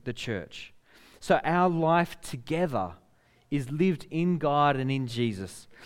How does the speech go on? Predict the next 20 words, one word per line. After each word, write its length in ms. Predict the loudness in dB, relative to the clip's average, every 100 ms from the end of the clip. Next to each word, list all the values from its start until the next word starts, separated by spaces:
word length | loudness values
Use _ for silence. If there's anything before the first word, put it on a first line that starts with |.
| -14 0
And 160 | 4
that 220 | 4 4
then 180 | 2 4
needs 220 | 4 2
to 160 | 0 -4
shape 420 | -4 0 2 2 -2 -18 _ _
what 140 | 0 4
our 180 | 4
life 540 | 2 4 4 2 -4 -20 _ _
together 600 | -10 -4 0 0 0 -2 -6
looks 280 | -8 -10
like. 300 | -10 -10 -10 -20 -20 _ _ _ _ _ _ _ _ _ _ _ _ _ _ _ _ _ _ -6
And 120 | 2
so 320 | 6 8 6 2 -18 -20 _
then 220 | 2 2
Paul 480 | 2 2 2 2 -2 -8 -20 _ _ _ -20 -20 _
then 220 | -2 0
adds 320 | 4 4 4
his 200 | 0 -4
blessing 640 | -4 -2 -2 -2 -6 -6